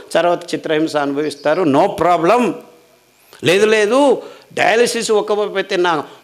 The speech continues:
మూల ఎముకల మధ్యలోనే ఇన్ఫెక్షన్ అవుతుంది, కాలుకు గ్యాంగ్రీన్ అవుతుంది, ఇలా తగిలితే గాయం బాగా కావట్లేదు అంటే no problem, వేలు తీసేస్తాం, తర్వాత కాలు తీస్తాం,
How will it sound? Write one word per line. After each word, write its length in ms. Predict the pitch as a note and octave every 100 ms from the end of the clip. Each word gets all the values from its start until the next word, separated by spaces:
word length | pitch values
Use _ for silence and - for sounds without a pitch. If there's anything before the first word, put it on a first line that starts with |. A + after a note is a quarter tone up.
| -
మూల 600 | C3+ D3+ A#3 C4 G3+ A#2 - - _ _ _ _ _ -
ఎముకల 440 | C3+ F#3+ A#3 B3
మధ్యలోనే 960 | A3 E3 E3+ G#3 B3 B3 B3 B3 E3+ - - - _ _ _ _ _ _ -
ఇన్ఫెక్షన్ 480 | G3 G3+ A3 - G#3
అవుతుంది, 440 | G3+ G3+ F#3+ G3+
కాలుకు 420 | A3+ D#3+ G3 G#3
గ్యాంగ్రీన్ 480 | F#3 D#3+ F3+ G#3 G#3
అవుతుంది, 300 | G3 G3 F#3+
ఇలా 160 | F3 F3
తగిలితే 500 | - E3 F#3+ G3 G3+
గాయం 440 | C#3+ C#3+ F3+ F#3
బాగా 180 | C#3 D3+
కావట్లేదు 600 | E3+ F#3 F3 E3+ E3 E3
అంటే 200 | E3+ F3+
no 200 | D#3 E3+
problem, 540 | A#3 A3 G3 F#3 A#3 B3+
వేలు 320 | C#3+ F3+ G#3+
తీసేస్తాం, 840 | G#3 G3+ F#3 G3+ - C4 B3+ A#3 D#3 - _ _ _ _ _ _ _ _ _ _ _ _ _ _
తర్వాత 340 | F3 G3+ A3 G#3+
కాలు 360 | - E3+ G#3+
తీస్తాం, 600 | G#3+ A3 - A3 G#3+ B3